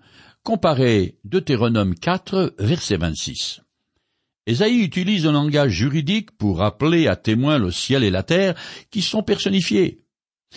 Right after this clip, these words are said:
Il souligne aussi l'ingratitude des Israélites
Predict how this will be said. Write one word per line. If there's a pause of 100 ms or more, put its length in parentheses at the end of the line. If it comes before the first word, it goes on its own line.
(200)
Il
souligne
aussi
l'ingratitude
des
Israélites